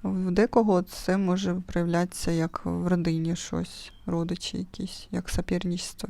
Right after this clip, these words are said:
в родині. Заперечую, розбите серце. Сумуєте з цього приводу. І карти радуть, радять, е, відмовитись від цього небезпечної,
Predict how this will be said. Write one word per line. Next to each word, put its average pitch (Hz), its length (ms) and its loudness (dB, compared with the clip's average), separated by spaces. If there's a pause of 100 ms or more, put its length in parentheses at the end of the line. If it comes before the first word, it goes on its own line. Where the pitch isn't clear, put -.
в 190 40 -4
родині. 185 500 -2 (1000)
Заперечую, 190 880 -2
розбите 190 380 0
серце. - 580 0 (920)
Сумуєте 180 680 0
з - 80 -12
цього 180 220 -2
приводу. 170 540 -2 (1040)
І 208 80 -2
карти 226 400 4
радуть, 190 420 4 (120)
радять, 202 680 2
е, 170 400 2 (1160)
відмовитись 202 880 4
від 175 140 -4
цього 190 160 2
небезпечної, 170 1300 0